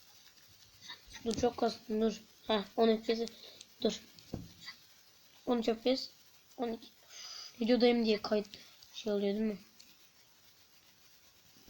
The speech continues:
Ya! Of! Delireceğim ha!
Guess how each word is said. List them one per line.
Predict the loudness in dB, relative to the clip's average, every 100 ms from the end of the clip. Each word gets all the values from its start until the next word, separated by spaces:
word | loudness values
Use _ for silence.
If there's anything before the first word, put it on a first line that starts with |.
| -20 -18 -18 -18 -20 -20 -20 -20 -20 -18 -16 -16 -18 -20 -20 -20 -20 -20 -20 -20 -20 -20 -20 -20 -20 -20 8
Ya! | 12 12 12 8 -16 -20 -20 -20 -2
Of! | 8 12 12 12 12 -2 -18 -20 -20 -20 -20 -20 -20 -20 -20 -20 -20 -20 -20 -20 -20 -20 -20 0
Delireceğim | 8 10 10 10 10
ha! | 12 12 12 10